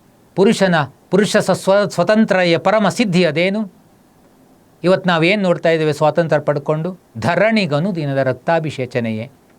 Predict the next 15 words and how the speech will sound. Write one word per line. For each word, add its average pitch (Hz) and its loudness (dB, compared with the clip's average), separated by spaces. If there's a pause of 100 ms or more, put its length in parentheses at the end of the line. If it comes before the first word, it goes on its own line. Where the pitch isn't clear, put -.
(1500)
ಆ, 113 -6 (1500)
ಪ್ರಪ-, 147 -2
ಪ್ರಪಂಚದ 160 -2
ಮಹಾಯುದ್ಧದ 147 0
ಕಾಲದಲ್ಲಿ 135 -2 (160)
ಈ 127 -4
ಪದ್ಯವನ್ನು 131 -4
ರಚನೆ 113 -4
ಮಾಡಿದರು. 110 -6 (760)
ಒಬ್ರಿಗೊಬ್ರಿಗೆ 165 0
ಹೊಡ್ಕಾಡ್-, 139 0
ಹೊಡ್-, 143 -2
ಹೊಡೆದಾಡ್ಕೊಂಡು 139 -2 (580)
ಸಾಯ್ತಾ 160 -2
ಇದ್ರು, 120 -4